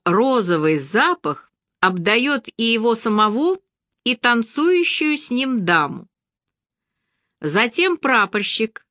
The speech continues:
строительного отряда путей сообщения с огромными эполетами, высоким воротником и еще высшим галстуком".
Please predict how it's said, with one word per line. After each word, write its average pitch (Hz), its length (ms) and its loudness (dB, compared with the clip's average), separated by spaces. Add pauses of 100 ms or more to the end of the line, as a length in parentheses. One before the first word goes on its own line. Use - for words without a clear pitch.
строительного 196 880 0
отряда 185 520 0
путей 165 360 -2
сообщения 247 880 -2 (520)
с - 160 -8
огромными 196 920 0
эполетами, 247 1040 -2 (340)
высоким 196 680 0
воротником 160 920 -2 (480)
и 170 60 0
еще 220 880 0 (340)
высшим 180 760 -2
галстуком". 147 720 -2